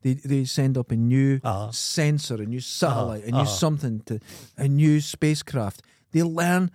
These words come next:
Speaker 1: something new. This
Speaker 2: Yeah.
Speaker 1: is, this is for humanity.
Speaker 2: No, it's not for me. I'm not wanting anything to do with it.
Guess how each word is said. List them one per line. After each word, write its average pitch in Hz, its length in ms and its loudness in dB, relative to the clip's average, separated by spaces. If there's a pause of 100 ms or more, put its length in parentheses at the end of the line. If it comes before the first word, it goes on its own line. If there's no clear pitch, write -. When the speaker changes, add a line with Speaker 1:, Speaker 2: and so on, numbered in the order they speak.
Speaker 1:
something 156 720 2
new. 214 320 4 (340)
This 240 260 -4
Speaker 2:
Yeah. 269 60 0
Speaker 1:
is, 220 140 -6
this 254 240 -6
is 269 140 -4
for 233 180 0
humanity. 190 800 0 (500)
Speaker 2:
No, 143 80 -8
it's - 140 -12
not 147 100 -4
for - 160 -16
me. 98 360 -10
I'm 120 120 -12
not 151 120 -6
wanting 87 240 -10
anything 87 200 -10
to 95 100 -2
do 92 60 4
with 98 120 2
it. 135 80 -2